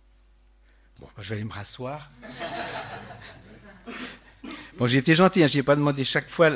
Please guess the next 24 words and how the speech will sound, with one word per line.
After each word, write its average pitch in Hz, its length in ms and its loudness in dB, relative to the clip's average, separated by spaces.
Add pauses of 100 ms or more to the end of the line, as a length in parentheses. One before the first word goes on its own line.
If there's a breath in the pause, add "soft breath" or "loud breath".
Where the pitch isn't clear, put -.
(140)
l'interprétation 131 920 -2
du 120 160 -4
mot 127 160 -2
qu'on 113 220 -6
a 104 80 -4
dit 101 160 -6
en 104 80 -4
hébreu. 123 360 -2 (1000 loud breath)
<laughs> 185 100 -2 (3500 loud breath)
Le, 143 200 0
le 143 200 -2
premier 214 540 4
mot 208 360 2
utilisé 185 500 -4
dans 170 120 -2
la 147 140 0
Bible 151 260 -4
pour - 340 -8 (240)
nommer 139 460 -4
Dieu, 117 460 -6
qui - 120 -8
se 117 400 -6 (320)
retrouve 127 480 -12
dans 98 240 -14